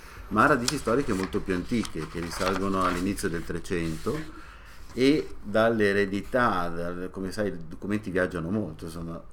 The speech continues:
non abbiamo solo i documenti di queste, eh, quaranta antichi luoghi pii elemosinieri confluiti nel nostro ente, ma di famiglie, eh, di s-, altri enti che si sono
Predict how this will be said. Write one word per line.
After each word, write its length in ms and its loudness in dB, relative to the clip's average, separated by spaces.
non 220 2
abbiamo 320 2
solo 300 4
i 60 2
documenti 500 0
di 100 -4
queste, 720 -2
eh, 440 -8
quaranta 600 2
antichi 520 -2
luoghi 280 0
pii 200 -2
elemosinieri 840 -2
confluiti 760 -6
nel 120 -6
nostro 240 0
ente, 280 2
ma 240 2
di 180 -4
famiglie, 880 4
eh, 680 -4
di 420 -2
s-, 100 -10
altri 360 0
enti 320 2
che 120 -2
si 120 -4
sono 440 0